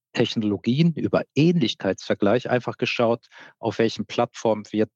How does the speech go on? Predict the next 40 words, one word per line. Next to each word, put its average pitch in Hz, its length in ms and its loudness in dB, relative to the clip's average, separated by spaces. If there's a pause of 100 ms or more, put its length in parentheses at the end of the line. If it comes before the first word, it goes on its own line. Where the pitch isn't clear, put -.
diese 98 280 -2
Meldung 120 560 2
nicht 165 320 -2
nur 120 160 0
eins 113 220 -2
zu 110 120 -2
eins, 127 260 -2
sondern 98 240 -4
sogar 101 400 -2
auch 104 180 -8
nur 95 180 -6
Abschnitte 110 460 -4
übernommen. 135 500 -2 (380)
Ja, 113 100 2
und 139 120 -4
so 120 120 0
kannst 131 300 -6
du 135 60 2
dir - 40 -4
vorstellen, 123 460 -2
in 151 280 0
Echtzeit 127 580 -2
wird 123 140 -2
dann 113 80 2
letztendlich 113 340 -2
der 104 220 0 (380)
Erfolgsnachweis, 104 880 -2
zumindest 127 480 2
in 117 60 2
dieser 110 240 2
kleinen 98 280 -2
Facette - 440 -4
übernommen, 82 420 -6
bis 131 160 0
hin 135 160 0
zu - 200 0
runterbrechen 110 720 -2
auf 95 140 -4
einzelne 95 320 -6
Botschaften. - 680 -4